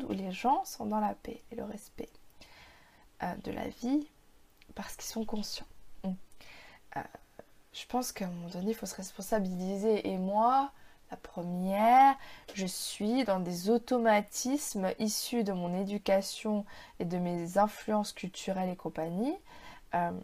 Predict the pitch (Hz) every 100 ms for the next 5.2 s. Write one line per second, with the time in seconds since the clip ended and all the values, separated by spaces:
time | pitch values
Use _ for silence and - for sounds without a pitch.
0 | - - - - - 214 - 254 320 -
1 | 233 269 302 - - - - - 190 214
2 | 247 247 226 - 190 214 220 214 214 226
3 | 220 208 196 190 170 - - 214 220 254
4 | 269 220 185 - 175 180 196 196 254 277
5 | 311 302